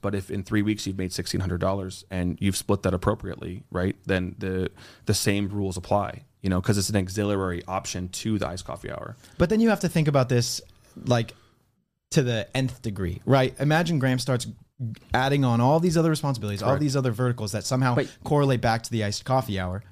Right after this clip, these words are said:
Speaker 2: right? I mean, still,
Speaker 3: But
Speaker 2: it
Speaker 3: your
Speaker 2: wasn't
Speaker 3: income would
Speaker 2: necessarily
Speaker 3: scale in proportion to that.
Speaker 1: Yeah,
Speaker 2: I know,
Speaker 1: so,
Speaker 2: but at
Speaker 1: but
Speaker 2: the
Speaker 1: what
Speaker 2: same
Speaker 1: you would
Speaker 2: point
Speaker 1: do with that, let's say there was, like, an, an enormous amount of responsibilities that the two of you agreed that you would need a third person,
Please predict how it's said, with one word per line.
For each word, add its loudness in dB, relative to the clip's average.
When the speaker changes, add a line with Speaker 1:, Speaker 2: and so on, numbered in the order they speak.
Speaker 2:
right? 0
I 2
mean, 2
still, 2
Speaker 3:
But 4
Speaker 2:
it 6
Speaker 3:
your 8
Speaker 2:
wasn't 4
Speaker 3:
income 4
would 6
Speaker 2:
necessarily 2
Speaker 3:
scale 4
in 2
proportion 0
to 0
that. -4
Speaker 1:
Yeah, 0
Speaker 2:
I 4
know, 6
Speaker 1:
so, 2
Speaker 2:
but 4
at 4
Speaker 1:
but -2
Speaker 2:
the -2
Speaker 1:
what 0
Speaker 2:
same 4
Speaker 1:
you 6
would 2
Speaker 2:
point 4
Speaker 1:
do 2
with 2
that, 0
let's -2
say 0
there 0
was, -2
like, -4
an, -2
an -4
enormous 2
amount -2
of -4
responsibilities -4
that -2
the -8
two -4
of -2
you 4
agreed 0
that -6
you -4
would -2
need 2
a -4
third -6
person, -8